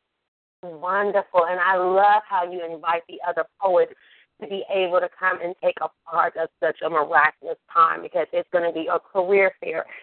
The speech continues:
It's gonna be able to allow people to look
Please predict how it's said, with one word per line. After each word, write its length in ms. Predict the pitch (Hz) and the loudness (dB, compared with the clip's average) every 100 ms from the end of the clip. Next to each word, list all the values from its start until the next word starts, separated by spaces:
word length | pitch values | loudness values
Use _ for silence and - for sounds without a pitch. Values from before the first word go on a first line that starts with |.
| - - | -12 2
It's 180 | 196 196 | 2 4
gonna 240 | 190 185 - | 0 0 -4
be 220 | 180 180 | -6 -6
able 440 | 202 180 175 170 165 - - _ | -2 0 4 2 0 -12 -20 _
to 60 | 214 | 4
allow 460 | 180 170 175 180 180 | 4 4 2 0 -4
people 220 | 190 185 | -8 -10
to 140 | - 180 | -6 -6
look 300 | 165 175 | -2 -2